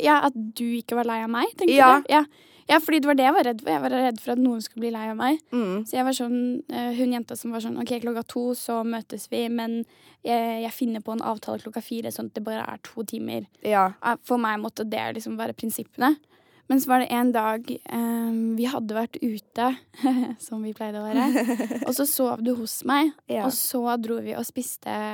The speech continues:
Speaker 1: på Jordbærpikene.
Speaker 2: Ja.
Speaker 1: Eh, og så satt vi der og spiste, og da var jeg sånn, og da, da, da snakket vi om ting som, eh, som vi hadde til felles, som begge på en måte skammet seg over, og,
Speaker 2: Ja.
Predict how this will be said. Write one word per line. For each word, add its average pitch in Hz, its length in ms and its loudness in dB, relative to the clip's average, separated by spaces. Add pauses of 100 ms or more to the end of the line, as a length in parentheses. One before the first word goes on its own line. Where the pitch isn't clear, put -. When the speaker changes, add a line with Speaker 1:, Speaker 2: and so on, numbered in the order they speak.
(140)
Speaker 1:
på 247 140 -2
Jordbærpikene. 226 840 -4 (220)
Speaker 2:
Ja. 320 260 4 (640)
Speaker 1:
Eh, 254 320 2
og 240 60 -2
så 240 100 -4
satt 240 220 -4
vi 240 60 -4
der 233 120 0
og 226 80 -4
spiste, - 460 -6
og 233 80 0
da 233 160 4
var 247 160 4
jeg 240 100 -2
sånn, 226 300 -2 (520)
og 269 100 0
da, 254 320 10
da, 247 400 6
da 240 220 2
snakket 254 420 -4
vi 220 140 -4
om 233 100 0
ting 220 300 -6
som, 233 380 -4 (640)
eh, 233 400 -2
som 247 200 0
vi 254 80 4
hadde 233 300 2
til 233 100 -6
felles, - 400 -6
som 220 140 -6 (720)
begge 233 320 -2
på 233 80 -8
en 226 60 -2
måte 220 160 -6
skammet - 420 -4
seg 214 140 -4
over, 113 560 -2
og, - 80 -2
Speaker 2:
Ja. 117 360 2